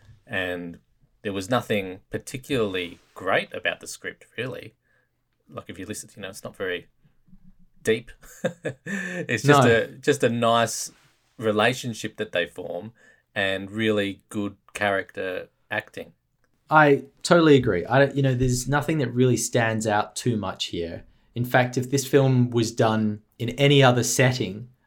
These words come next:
Speaker 2: I don't think you would really pay much attention to it.
Speaker 1: Hmm.
Speaker 2: But the fact that it's done within Zoom, um, the two actors are really engaging, and, um, they draw, they, both of them draw you in. Like, you wanna,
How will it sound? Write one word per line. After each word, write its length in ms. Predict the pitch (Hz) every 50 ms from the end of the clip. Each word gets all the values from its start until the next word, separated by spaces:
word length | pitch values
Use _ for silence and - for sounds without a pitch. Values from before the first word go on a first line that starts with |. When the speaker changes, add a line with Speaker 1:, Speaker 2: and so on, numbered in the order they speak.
| _ _
Speaker 2:
I 120 | - 104 113
don't 260 | - 120 117 120 120
think 260 | - 113 107 - -
you 80 | 104 98
would 140 | 98 95
really 220 | 95 101 95 92 90
pay 180 | - - 92
much 200 | 85 90 87 - -
attention 400 | 87 - 90 80 - - 92 90
to 180 | - - 82
it. 180 | 87 87 - _ _ _ _ - - -
Speaker 1:
Hmm. 60 | -
Speaker 2:
But 160 | - 104 -
the 80 | - 107
fact 280 | - - 139 139 127 -
that 100 | 143 117
it's 120 | 107 104 -
done 260 | - 107 104 104 104
within 400 | 107 107 123 131 143 143 143 139
Zoom, 540 | 123 120 120 117 117 113 110 110 110 110 - _ _ _ _ _ _ _ _ _ _ -
um, 340 | 104 104 101 98 101 95 - -
the 60 | 123
two 260 | - - - 143 135
actors 440 | 127 123 123 123 - 113 107 101 -
are 560 | - - 110 110 110 107 107 104 104 104 101 - _ _ _ _ _ _
really 300 | 110 117 123 127 131 127
engaging, 680 | 120 - 101 98 95 95 92 95 95 90 90 92 95 - _ _ _ _ _ _ _ _ -
and, 600 | 90 92 95 95 92 92 92 92 90 - - - - _ _ _ _ _ _ -
um, 400 | 107 101 95 92 90 90 85 - - _ _ _ _ _ _
they 140 | - 113 110
draw, 340 | 107 - - 127 120 120 -
they, 140 | - 127 127
both 340 | 123 123 131 131 147 -
of 140 | 147 123 123
them 160 | - 101 98
draw 240 | 92 - 98 98 95
you 220 | 92 92 90 90 101
in. 240 | 104 92 82 82
Like, 240 | 87 92 92 - -
you 100 | 113 104
wanna, 320 | 101 123 127 117 98 90